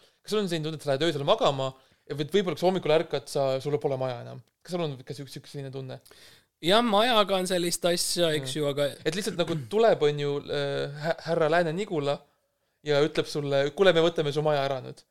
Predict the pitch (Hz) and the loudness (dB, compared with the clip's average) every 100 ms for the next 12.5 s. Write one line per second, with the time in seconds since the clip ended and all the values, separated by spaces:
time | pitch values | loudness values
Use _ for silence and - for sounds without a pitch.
0 | _ 139 131 120 151 180 226 147 147 143 | _ -8 -6 -4 -2 -2 0 0 -2 -4
1 | 180 - 151 143 151 170 185 139 - 147 | -2 0 0 -2 -6 -6 -6 -8 -14 -10
2 | 156 147 131 127 147 160 143 131 127 - | -6 -4 -6 -12 -8 -4 -4 -6 -12 -20
3 | _ _ _ _ - - - _ 175 180 | _ _ _ _ -20 -20 -20 _ 0 2
4 | 147 143 139 - 143 139 139 135 135 131 | 2 0 0 0 -2 0 -2 -2 -4 -6
5 | 120 _ _ 151 143 - 156 151 139 143 | -8 _ _ -16 -12 2 2 2 -4 -10
6 | 135 - - - - - _ 170 170 180 | -14 -16 -20 -18 -20 -20 _ 0 2 2
7 | 233 247 139 131 120 123 131 147 120 110 | 4 2 2 -2 -6 -6 2 2 2 0
8 | 113 135 123 139 180 - 120 104 104 143 | 0 -2 -2 0 0 2 0 0 0 0
9 | - 131 139 120 101 101 98 110 127 - | -2 -6 -4 -6 -6 -6 -4 -4 -4 -6
10 | 95 98 101 - - 147 123 117 104 - | -6 -6 -8 -10 -8 -4 -2 0 -2 -6
11 | - 104 104 101 - - 139 156 151 - | -8 -6 -6 -8 -12 -4 -2 0 0 -2
12 | 143 135 131 139 135 | -10 -12 -12 -10 -4